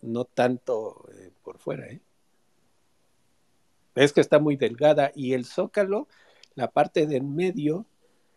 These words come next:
eh, digamos, tiene la entrada, <laughs> estamos aquí suponiendo ya mucho, ¿no?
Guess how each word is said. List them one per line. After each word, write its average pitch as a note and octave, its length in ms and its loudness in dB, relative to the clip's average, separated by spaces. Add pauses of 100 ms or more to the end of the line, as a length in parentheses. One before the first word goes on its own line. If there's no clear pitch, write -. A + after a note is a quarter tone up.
(160)
eh, A#2+ 380 -8
digamos, B2+ 460 4
tiene C#3 380 6
la C3 120 6
entrada, C#3 720 2
<laughs> - 480 -4
estamos A2 400 0
aquí G2 180 -4
suponiendo A2 540 -4
ya G#2 160 -8
mucho, - 320 -12 (140)
¿no? G#2+ 80 -2